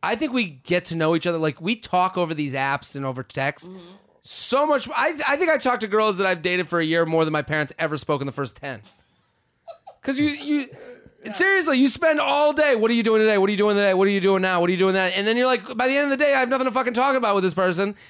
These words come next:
Speaker 2: Yeah.
Speaker 1: My parents, my dad would go to work. You know, my mom would be, you know,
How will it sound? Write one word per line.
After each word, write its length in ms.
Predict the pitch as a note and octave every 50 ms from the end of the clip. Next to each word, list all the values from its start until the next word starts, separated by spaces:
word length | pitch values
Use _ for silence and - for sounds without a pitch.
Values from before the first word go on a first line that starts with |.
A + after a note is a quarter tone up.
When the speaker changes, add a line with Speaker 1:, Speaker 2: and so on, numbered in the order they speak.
| - _
Speaker 2:
Yeah. 120 | F3+ F3 -
Speaker 1:
My 100 | C#4 D#4+
parents, 380 | D#4 F4 E4+ D#4+ D#4 D4 C#4 A3+
my 80 | C#4+ C#4
dad 120 | C#4+ C#4
would 120 | B3 G#3+ F3
go 140 | A3 C4 C4+
to 80 | C4+ B3+
work. 460 | A#3+ A#3+ A#3+ B3 B3 A#3 - - - _ -
You 80 | A3 G3+
know, 100 | G3+ G3+
my 100 | G3+ G3
mom 280 | G3 G#3 A3 A#3 B3 B3
would 100 | A#3+ G#3+
be, 240 | A#3 A#3 A#3 A#3 A#3
you 140 | A#3 A#3+
know, 240 | A#3 A3+ A3 G#3+ G#3+